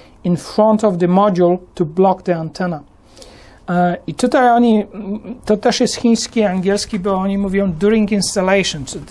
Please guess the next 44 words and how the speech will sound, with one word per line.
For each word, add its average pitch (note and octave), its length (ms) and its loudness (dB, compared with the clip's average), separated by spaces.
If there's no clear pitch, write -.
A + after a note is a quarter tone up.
to, E3+ 120 -4
to G3 60 -6
jest E3+ 140 -2
tak, A#3 120 2
jakby G#3 260 0
ktoś G3 220 -2
powiedział, G3+ 540 -2
że F3+ 100 -8
w - 80 -12
trakcie C#4 380 -2
instalacji A#3 600 0
musisz G#3 260 -4
na G#3+ 140 -2
to G#3+ 120 -6
zwracać G#3 380 -4
uwagę, G#3 340 -4
a E4 40 0
jak C#4+ 140 -6
już A#3+ 120 0
zainstalujesz, B3+ 600 0
to, B3 100 -2
to B3 100 -4
nie A#3 120 0
ma A3 120 0
znaczenia, G#3 520 -4
nie? E3+ 280 -10
I F3 60 -8
to, G#3+ 120 -4
to G#3+ 80 -4
jest F#3 140 -2
błędne F#3 500 -2
stwierdzenie, G3 580 0
bo F3+ 100 -6
tu F3+ 120 -2
chodzi F3+ 240 0
o G3+ 100 0
to, G#3 140 -4
że G3 140 -2
on, G3 220 -2
oni G#3+ 120 2
mówią, G#3+ 340 4
że, F#3+ 320 -2
em, F3+ 760 -2
mm, D#3 340 -6